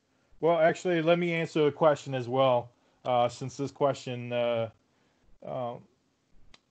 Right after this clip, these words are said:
it's very touching to me, just because I remember when I was starting out. And so what I would do is, is a little bit of what Patrick was talking about. Uh, find a stock that you like,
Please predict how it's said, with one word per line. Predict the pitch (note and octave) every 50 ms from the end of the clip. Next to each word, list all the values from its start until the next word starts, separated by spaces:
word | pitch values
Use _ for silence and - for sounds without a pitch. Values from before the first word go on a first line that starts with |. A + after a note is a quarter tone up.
| _ _
it's | _ _
very | - D#3 D#3 C#3
touching | B2 - - D3 C#3+ - B2 G#2+
to | F#2 - A2
me, | G#2+ G#2+ G#2 G#2
just | G2+ - A#2 -
because | - C3 - C3+ B2
I | C3+ C3
remember | B2+ C3 C3+ D#3 D#3+ B2+ A2+
when | A2+ A2+
I | A#2+
was | A#2+ A#2
starting | A#2+ - C3+ C3 C3+ C3 C3 C3
out. | C#3+ C3+ A2+ G#2+ - _ _ _ _ _ _ _ -
And | C3 B2 B2 A#2+
so | A#2+ - C#3+ C3+
what | B2 B2+ C3+
I | C#3+ D3+ D3
would | D3 D3 C3
do | A#2 C3+ C#3+ E3 F3 E3+
is, | D3+ C#3+ C3 - -
is | C3+ C3+ B2 A#2+ - - - - B2+
a |
little | B2 B2 C#3 E3 F3+
bit | D3 D3+ C#3
of | B2+
what | B2+ D3 D3+ -
Patrick | - - C3+ C3+ - - C#3
was | - A#2+
talking | - - C3 B2+ B2+ - B2 A2+
about. | G#2+ G2 G#2+ G#2 G2+ G2+ G#2+ _ _ _ _ _ _ _ -
Uh, | C3+ B2 A#2+ A2+
find | G2+ - - B2 B2 C#3+ E3
a | F3
stock | - - - B2 A#2 A#2+ B2 B2
that | D3 C#3
you | B2+ C3 B2+
like, | G#2+ G2 F#2+ G2 G#2+ _